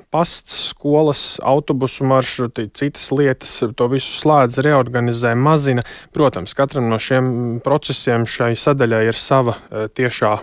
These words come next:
pāraudzības ministrija, taču katrs no šiem lēmumiem, nu, tieši ietekmē reģionus, tur dzīvojošos, un tā atkal ir jūsu, eh, atbildība.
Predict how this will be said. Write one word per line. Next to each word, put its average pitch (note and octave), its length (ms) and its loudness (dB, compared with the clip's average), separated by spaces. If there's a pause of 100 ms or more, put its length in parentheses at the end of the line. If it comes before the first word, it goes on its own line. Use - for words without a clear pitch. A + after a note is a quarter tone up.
(120)
pāraudzības A2+ 640 2
ministrija, C3+ 540 0 (640)
taču - 360 0 (320)
katrs C#3+ 320 0
no G#2 160 0
šiem A2+ 320 0
lēmumiem, A2+ 480 2
nu, A#2 80 0
tieši A#2 400 -2
ietekmē G#2 480 -4
reģionus, G#2+ 640 -2
tur A2+ 160 -6
dzīvojošos, G#2+ 880 0
un A2 100 0
tā A2 200 0
atkal A2+ 260 -2
ir G#2+ 60 2
jūsu, A2 500 0
eh, - 320 -4
atbildība. G2+ 720 -2